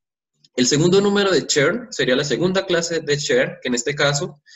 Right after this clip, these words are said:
sería un número porque estamos en dimensión dos compleja, pero quiero recordarles que por la teoría de Hodge, básicamente ese número es equivalente a la característica Euler topológica, ¿bien?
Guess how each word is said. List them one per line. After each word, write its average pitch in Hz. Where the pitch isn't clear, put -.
sería 123
un 151
número 170
porque 120
estamos 117
en 135
dimensión 113
dos 123
compleja, 165
pero 196
quiero 180
recordarles 180
que 160
por 147
la 131
teoría 135
de 160
Hodge, 175
básicamente 151
ese 170
número 170
es 147
equivalente 156
a 123
la 123
característica 127
Euler 151
topológica, 123
¿bien? 170